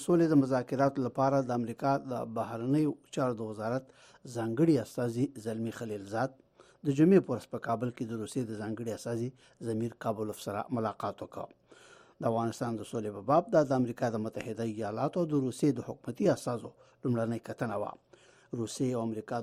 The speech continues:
دواړو پخوا په افغانستان کې یو د بل پر پالیسیو باندې انتقادونه کړي وو. طالبان وایي چې مولا عبدالغني برادر بل امریکایي هیات سره د قطر په غونډه کې ګډون نه کوي، ځکه چې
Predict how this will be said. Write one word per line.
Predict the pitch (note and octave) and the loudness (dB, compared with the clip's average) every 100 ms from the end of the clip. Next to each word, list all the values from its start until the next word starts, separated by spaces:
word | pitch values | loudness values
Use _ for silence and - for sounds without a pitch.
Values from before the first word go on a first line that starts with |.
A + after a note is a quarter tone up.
| A2 | -2
دواړو | A#2+ A2 | 0 -2
پخوا | - - C3 | -4 2 4
په | F#3+ | 4
افغانستان | D3 D3+ C#3+ - C#3+ | 4 4 4 4 2
کې | C#3 | 2
یو | C3+ | -2
د | A#2 | 0
بل | A#2 B2 | -2 0
پر | A2+ | -2
پالیسیو | - A2 G#2 C3+ A2+ | -4 -6 -4 -2 -2
باندې | A2 G#2+ C3 C#3 _ _ _ - | -4 -4 -4 -4 _ _ _ -2
انتقادونه | B2+ - - B2+ A#2+ A2+ - | -2 0 -2 0 0 -2 -4
کړي | G#2 | -6
وو. | G2+ - _ _ _ _ _ _ _ _ _ _ _ _ _ - | -8 -16 _ _ _ _ _ _ _ _ _ _ _ _ _ -6
طالبان | C3+ C3 A#2+ A#2 A#2+ A#2 | -2 0 0 -2 0 4
وایي | E3+ G3 | 4 4
چې | F#3 | 6
مولا | F3 F3+ E3+ | 6 6 2
عبدالغني | C3+ C3 B2 D3 C#3+ | 2 2 6 6 6
برادر | B2 A#2+ C3+ D#3 - - - - C3+ | 4 4 4 4 0 -20 -20 -2 2
بل | C3+ B2+ | 4 2
امریکایي | B2 - F3 G3 | 0 4 6 6
هیات | D3+ D3+ - | 4 0 2
سره | C#3+ C#3+ | 2 2
د | C3 | 0
قطر | B2 B2+ B2+ | -2 0 0
په | A2+ | 0
غونډه | A#2+ A#2 A2+ | -2 -2 -2
کې | C#3 - | -6 -4
ګډون | B2+ C3 A#2 | 0 2 2
نه | A2+ G2 | 0 -4
کوي، | G2 _ _ _ _ B2 | -8 _ _ _ _ -8
ځکه | B2 A#2+ | -4 -4
چې | - | -4